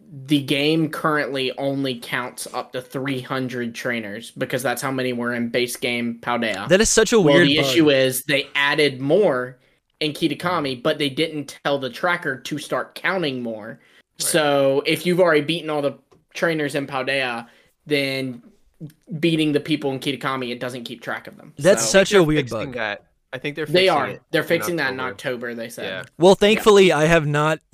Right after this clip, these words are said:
Speaker 2: I probably have battled ten people in Paldea, so I'm good to
Speaker 1: Yeah.
Speaker 2: go.
Speaker 1: <laughs> Same.
Speaker 3: No, I mean, I spent a lot of time battling people. I wanted to, like, I wanted to, my Pokemon's levels were kinda lower than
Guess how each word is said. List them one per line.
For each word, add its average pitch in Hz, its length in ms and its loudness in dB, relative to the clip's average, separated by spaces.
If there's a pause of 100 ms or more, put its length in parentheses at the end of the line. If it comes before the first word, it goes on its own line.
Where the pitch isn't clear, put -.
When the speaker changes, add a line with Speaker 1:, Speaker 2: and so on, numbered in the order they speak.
(220)
Speaker 2:
I 151 140 0
probably 147 340 4
have 131 140 -4
battled 127 340 -6
ten 190 240 -2
people 147 320 -6
in 135 100 -8
Paldea, 131 560 -4
so - 160 -4
I'm 170 100 0
good 175 160 4
to 127 40 4
Speaker 1:
Yeah. 143 60 0
Speaker 2:
go. 135 260 0 (260)
Speaker 1:
<laughs> - 300 -4
Same. 151 380 0
Speaker 3:
No, 170 60 -2 (640)
I 220 100 2
mean, 254 120 0
I 202 120 0
spent 262 260 -2
a 247 60 2
lot 214 180 2
of 208 60 -2
time 202 260 -4
battling 165 460 -2
people. 127 240 -8
I 117 60 0
wanted 147 320 -2
to, 151 80 -4
like, 131 340 -2 (600)
I 135 60 0
wanted 156 320 -2
to, 151 340 -2 (140)
my 143 200 -2 (520)
Pokemon's 139 400 -4
levels 113 380 -8
were 110 140 -8
kinda 113 220 -10
lower 104 400 -8
than 104 280 -12